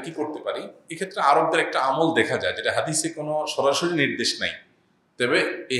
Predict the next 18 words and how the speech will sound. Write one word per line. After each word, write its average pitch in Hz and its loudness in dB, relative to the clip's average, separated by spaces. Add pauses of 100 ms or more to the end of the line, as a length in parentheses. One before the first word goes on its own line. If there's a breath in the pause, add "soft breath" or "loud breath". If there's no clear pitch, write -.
হাদিসে, 151 2
যে 127 2
হাদিসে 123 0
নবী 120 0
সাল্লাল্লাহু 113 -2
আলাইহি 113 -2
ওয়াসাল্লাম 135 4 (160)
দোয়া 127 8
করতে 170 0 (100)
বলেছেন, - 0 (380)
বরকতের 165 4
দোয়া, 107 4 (120)
কোনো 120 -2
কিছু - -8
দেখে 107 -4
অভিভূত 135 -2 (100)
হলে, 165 0 (420 loud breath)
সে - 2